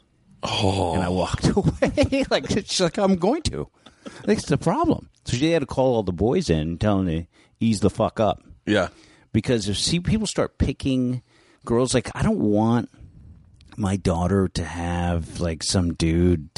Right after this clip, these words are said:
Speaker 2: you know, especially at ten and eleven is too much. It's too crazy.
Speaker 1: Ugh. My f-, my older one is, I don't know.
Speaker 2: No phone yet, though, right?
Speaker 1: No, they, oh, they both have phones.
Speaker 2: What?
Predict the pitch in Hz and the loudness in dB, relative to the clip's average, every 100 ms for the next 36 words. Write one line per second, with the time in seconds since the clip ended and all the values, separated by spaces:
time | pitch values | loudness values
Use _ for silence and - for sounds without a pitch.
0 | - 104 101 92 - 247 - 98 - - | -8 -2 0 0 0 -2 0 -2 -2 -4
1 | 107 120 135 107 76 87 120 92 80 - | 0 2 2 0 0 0 0 0 -2 -6
2 | - 113 85 87 90 - - 156 - - | -2 -2 0 0 0 -4 -2 -2 0 0
3 | 92 95 - - - 85 78 - - - | 0 0 -6 -8 0 2 2 -2 -2 -6
4 | - - 90 - - - - 95 90 - | -4 -2 -2 -4 -18 -16 -4 0 0 0
5 | 76 90 90 82 80 76 76 - - - | 0 2 2 2 2 0 -2 -4 -8 -16
6 | _ _ _ _ _ _ _ - 80 73 | _ _ _ _ _ _ _ -4 -2 -2
7 | 73 64 - - 139 165 - 165 165 110 | -2 -4 -6 -4 -2 -2 0 0 2 0
8 | 87 90 80 98 127 - - 90 82 82 | 0 -2 0 2 0 -2 -8 -2 0 2
9 | 85 82 82 - 80 78 82 80 73 82 | 0 0 -2 0 -2 0 0 0 -2 -4
10 | 73 69 - - - - - _ _ _ | -6 -8 -12 -14 -20 -20 -20 _ _ _
11 | _ _ - - 330 311 339 - - | _ _ -10 0 2 2 -2 -2 -4